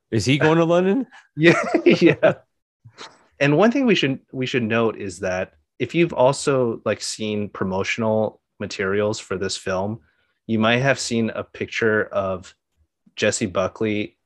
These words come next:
Speaker 2: like, in the, like, in a tub, like, submerged in water, and her mouth is, like, really wide open. And in the movie, they just show that for, like, two seconds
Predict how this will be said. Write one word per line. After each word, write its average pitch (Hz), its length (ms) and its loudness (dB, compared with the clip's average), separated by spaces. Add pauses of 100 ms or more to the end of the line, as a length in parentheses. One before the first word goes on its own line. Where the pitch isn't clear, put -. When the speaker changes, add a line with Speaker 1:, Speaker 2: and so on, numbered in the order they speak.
Speaker 2:
like, - 320 -6
in 101 180 -4
the, 98 120 -2 (380)
like, 101 160 -4
in 104 100 -4
a - 80 -4
tub, 92 460 -4 (120)
like, 98 160 -4
submerged 101 480 -2
in 104 140 -4
water, 95 540 -2 (340)
and 101 100 -4
her 107 120 0
mouth 95 340 -2
is, 117 120 -2
like, 101 140 -2
really 98 340 -6
wide 92 380 -4
open. 123 460 -4 (800)
And 123 380 4 (320)
in 147 100 0
the 156 80 4
movie, 185 300 4
they 139 160 2
just 175 180 0
show 139 300 0
that 120 200 0
for, 104 120 -8
like, 92 320 -10 (380)
two 175 180 0
seconds 175 680 -2